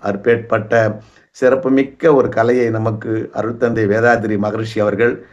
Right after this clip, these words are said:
நமக்கு அருளியிருக்கின்றார். அதை நாம் பின்பற்றி நாம் அதை தொடர்ந்து பிறருக்கு கற்பித்து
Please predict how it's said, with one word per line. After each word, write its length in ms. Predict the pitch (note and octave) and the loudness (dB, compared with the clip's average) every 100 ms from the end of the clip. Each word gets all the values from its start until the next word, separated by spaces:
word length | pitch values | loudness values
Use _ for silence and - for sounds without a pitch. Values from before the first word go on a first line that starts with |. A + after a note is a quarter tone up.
| _ - | _ -8
நமக்கு 340 | G#2+ G#2+ G#2 | -4 -2 0
அருளியிருக்கின்றார். 800 | A2 A#2+ B2 A2+ A2+ B2+ C#3 - - _ _ - | 2 4 2 0 2 4 4 0 -16 _ _ -4
அதை 300 | A#2+ A#2+ A#2 | 0 2 2
நாம் 260 | A2+ G#2+ | 0 -2
பின்பற்றி 760 | G2+ C#3+ D3+ C#3+ - D3 E3 D#3+ _ _ _ - | 0 2 2 0 2 0 0 -2 _ _ _ -4
நாம் 480 | B2+ A#2+ A#2 A2+ - _ _ _ _ _ _ | 0 0 -2 -8 -20 _ _ _ _ _ _
அதை 440 | - B2+ B2 A#2+ | 0 2 2 0
தொடர்ந்து 720 | A#2+ C#3+ E3 F3 F3+ F3+ - - _ - | 2 4 4 4 4 4 0 -16 _ 2
பிறருக்கு 440 | D#3 D#3 D3+ C3+ | 4 6 4 2
கற்பித்து 760 | C#3+ C#3+ - E3 - F3 - | 0 0 2 0 2 0 -2